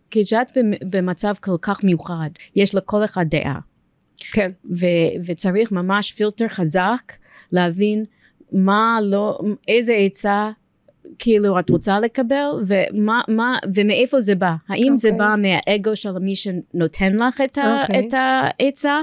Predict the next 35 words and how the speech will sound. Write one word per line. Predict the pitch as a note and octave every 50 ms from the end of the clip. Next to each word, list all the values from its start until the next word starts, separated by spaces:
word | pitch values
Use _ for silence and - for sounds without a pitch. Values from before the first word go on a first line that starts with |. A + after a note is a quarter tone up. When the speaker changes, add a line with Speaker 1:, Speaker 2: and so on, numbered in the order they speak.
| D4+ _ -
Speaker 2:
כן. | - - G3+ F#3+ F#3+
Speaker 1:
או | G3 A#3 B3+ C4
זה | A3+ B3+ A#3+
מ-, | A#3 A3+ A3 G#3+ G#3 G#3 G3+ G3+ G3 - - - - _ _ -
בא | F#3 G#3+ G#3+ A3 A#3 A3+ G#3+
מאהבה | G#3 G3+ F#3+ F#3 F#3 - - - F3+ F3 F3 E3+ E3 D#3 F3 E3+ D#3+ F3+ E3 F3 G3+ G#3 G#3+ -
טהור-, | - F#3 E3 - G#3 G#3 G#3 A3+ - - - - - -
טהורה | - - G3+ F3+ G3 F3+ F3+ F#3 F#3+ G3 A3+
של, | A3 - G#3+ F#3+ - - _ _
של | - - - G3 F3+ F3
הילד-, | F3+ F3 F3 F3 E3 E3+ -
של | F3+ - - G#3 F3+ F3+
הילדים | F3 F3+ E3+ F3 F3 D#3+ G#3 A#3 A#3+
שלך, | - - G#3 F3+ E3+ E3 E3+ - _
שכי | - - - F#3 D3+ - - G3 F3
Speaker 2:
כן. | E3+
Speaker 1:
מאוד | F#3+ F3 - G3+ G#3 F#3
אכפת | G3 - - G#3+ G3+ F#3+
להם | - F#3+ F#3 F3 F3
מהילדים | E3+ E3 E3 D#3+ E3 D#3 D#3+ D#3 D#3 E3 D#3+ D#3
שלך. | - - C#3+ B2+ -
Speaker 2:
מהמם. | A3+ G#3 G3+ A3+ A3+ A#3 B3 - _ _ _ _ _ - - - - -
איך | D#4 E4+ - -
Speaker 1:
ו- | G4
Speaker 2:
את | - -
יודע-, | E4+ C#4 A#3 A3+ G#3
ואיך | A#3+ C4+ C4+ -
את | F#4 - -
יודעת | A3 G3+ G3+ G3+ G3+ G#3 - - -
איך | G#3+ G#3 G3 -
זה | A3+ G#3+
בא, | G3+ F#3+ G3+ G3+ G#3 G#3+
מאיפה | G#3 G3+ G3 - - G3+
זה | F#3+ F#3+ F#3
בא? | F#3 F#3 F#3